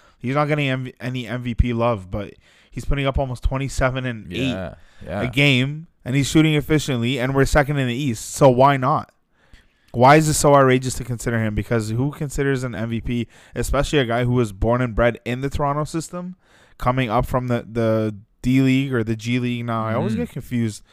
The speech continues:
Speaker 1: I don't know if people get offended in that line of business.
Speaker 2: The D League or G League?
Speaker 1: Yeah, like, "Oh, it's the G League, sir."
Speaker 2: I mean,
Speaker 1: I don't
Speaker 2: bro,
Speaker 1: know.
Speaker 2: you, it's still a competitive league.
Speaker 1: No, no, it definitely
Speaker 2: You
Speaker 1: is. I
Speaker 2: know?
Speaker 1: just, I'm talking about in terms of, like, the names.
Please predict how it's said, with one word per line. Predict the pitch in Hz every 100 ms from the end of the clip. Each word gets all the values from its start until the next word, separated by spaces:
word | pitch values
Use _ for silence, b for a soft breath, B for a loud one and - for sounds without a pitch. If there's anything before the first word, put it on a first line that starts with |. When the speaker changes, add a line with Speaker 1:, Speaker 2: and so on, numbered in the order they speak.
| b b b
Speaker 1:
I |
don't | 151 226
know |
if | 214
people | 175 165
get | 139
offended | 120 117 113 110
in | 107
that | 104 104 - _
line | 123 107 104
of | 98
business. | 110 104 107 104 _ _ 98
Speaker 2:
The |
D | 92 95
League | 92
or | 90
G | 92
League? | 107 127
Speaker 1:
Yeah, | 127 110
like, | 113
"Oh, | 113 104 107 104
it's | -
the | - 113
G | 107 113
League, | 110 104 -
sir." | - 95 95 95 - _ _ _ _ _ _ _ -
Speaker 2:
I |
mean, | -
Speaker 1:
I |
don't | 117
Speaker 2:
bro, | 120 -
Speaker 1:
know. | 92
Speaker 2:
you, | 107 92
it's | - -
still | - -
a |
competitive | - 147 135 85
league. | 101 113 107 - -
Speaker 1:
No, | 196 311
no, | 165
it | 135
definitely | 175 214 143
Speaker 2:
You | 156
Speaker 1:
is. | 147
I |
Speaker 2:
know? | 135
Speaker 1:
just, | 143 - -
I'm | 120 123 139
talking | 143 135
about | 123 113 113
in | 110
terms | 127 120
of, | 117
like, | 110 104
the |
names. | 104 104 95 107 -